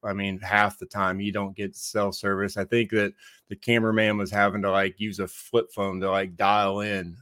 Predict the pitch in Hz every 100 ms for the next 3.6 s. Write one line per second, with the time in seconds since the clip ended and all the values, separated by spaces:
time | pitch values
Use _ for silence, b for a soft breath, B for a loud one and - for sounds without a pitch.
0 | _ 101 98 98 98 98 107 98 - -
1 | 101 95 95 95 - b b b b 104
2 | 101 101 113 107 110 110 113 107 98 101
3 | - 113 110 110 104 107